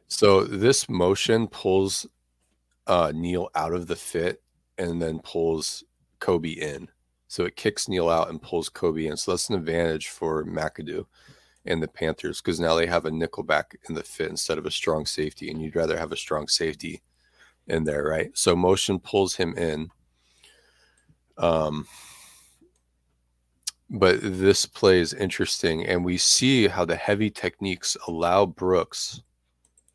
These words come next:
to fall back, to stack the running back and not, 'cause even though they're playing with gapped out principles,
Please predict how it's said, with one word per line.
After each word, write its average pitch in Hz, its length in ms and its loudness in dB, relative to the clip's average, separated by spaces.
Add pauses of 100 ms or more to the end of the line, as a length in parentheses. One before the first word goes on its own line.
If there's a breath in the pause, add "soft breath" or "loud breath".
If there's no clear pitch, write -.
(280)
to 95 200 -2
fall 90 400 2
back, 82 440 2
to 87 120 -8
stack - 520 0
the 82 160 -4
running 82 320 -4
back 92 320 -2
and 85 180 -8
not, 85 260 -4
'cause 87 160 -6
even 95 200 -2
though 92 100 2
they're 90 100 2
playing 90 280 -4
with 82 180 -8
gapped 78 300 -2
out 85 160 -2
principles, - 760 -10